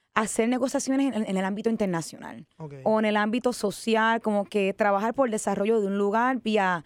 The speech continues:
Speaker 1: la relación internacional. Y por eso es que yo termino trabajando años después en Indonesia.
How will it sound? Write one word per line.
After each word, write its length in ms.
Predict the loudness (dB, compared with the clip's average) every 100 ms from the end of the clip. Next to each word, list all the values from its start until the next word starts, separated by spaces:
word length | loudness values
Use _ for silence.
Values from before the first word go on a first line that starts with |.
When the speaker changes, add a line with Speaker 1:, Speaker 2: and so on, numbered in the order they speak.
| _
Speaker 1:
la 100 | -2
relación 320 | 0 -2 -4
internacional. 680 | -4 -4 -6 -10 -16 -20 -20 _ _ _ _
Y 120 | -2
por 180 | 2 0
eso 140 | 0
es 60 | -2
que 120 | 0
yo 120 | 0 0
termino 460 | 0 2 0 -2 -2
trabajando 520 | -2 0 0 -2 -2 -2
años 200 | -2 -4
después 360 | -6 -4 -4
en 100 | 0
Indonesia. 800 | 0 0 0 -2 -4 -4 -4 -6